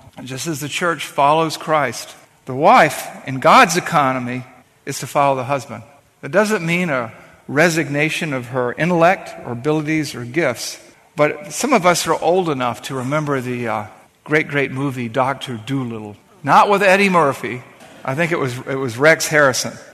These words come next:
And then there is an animal called a push-me-pull-you. Remember that animal? It's a two-headed beast. If you see a two-headed beast,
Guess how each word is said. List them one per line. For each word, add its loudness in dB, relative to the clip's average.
And -4
then 4
there 6
is 2
an -2
animal 0
called 2
a -6
push-me-pull-you. -6
Remember -4
that 2
animal? -4
It's -10
a -4
two-headed 0
beast. -2
If -14
you -4
see 0
a 2
two-headed 0
beast, 0